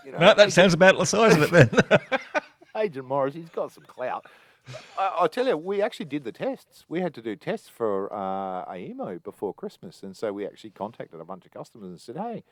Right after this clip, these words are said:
Speaker 1: just so you
Speaker 2: We
Speaker 1: know, we're actually gonna do some experiments here and turn your system on, turn it off, uh, might dial it up, might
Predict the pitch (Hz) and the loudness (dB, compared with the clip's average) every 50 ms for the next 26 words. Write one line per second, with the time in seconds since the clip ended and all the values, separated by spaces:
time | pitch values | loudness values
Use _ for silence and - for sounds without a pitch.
0 | _ _ _ _ _ _ _ _ _ _ - 185 - - 117 104 101 101 127 156 | _ _ _ _ _ _ _ _ _ _ -12 -10 -8 -6 -4 -4 -4 -4 -4 -4
1 | 160 110 107 120 135 - - - 117 107 95 82 95 95 92 - - 90 85 - | -4 -2 -2 -4 -4 -4 -8 -10 -12 -12 -12 -8 -10 -10 -10 -10 -14 -18 -20 -20
2 | - _ 107 117 139 143 120 95 - - 101 90 87 85 - - 107 98 87 82 | -10 _ -6 -6 -6 -8 -10 -14 -14 -12 -12 -12 -12 -12 -12 -12 -12 -12 -12 -16
3 | - 87 - _ 82 82 92 101 104 101 98 101 - 101 92 85 78 78 95 107 | -18 -20 -20 _ -16 -12 -8 -8 -8 -8 -10 -12 -14 -14 -14 -14 -10 -6 -4 -2
4 | 120 120 117 - - - _ _ 90 87 85 87 87 87 87 87 85 80 78 101 | -2 -2 -2 -4 -12 -20 _ _ -20 -20 -20 -20 -20 -20 -16 -16 -16 -12 -8 -6
5 | 95 90 85 80 82 104 - - - 87 85 85 - | -4 -4 -4 -4 -6 -10 -10 -10 -12 -14 -14 -14 -14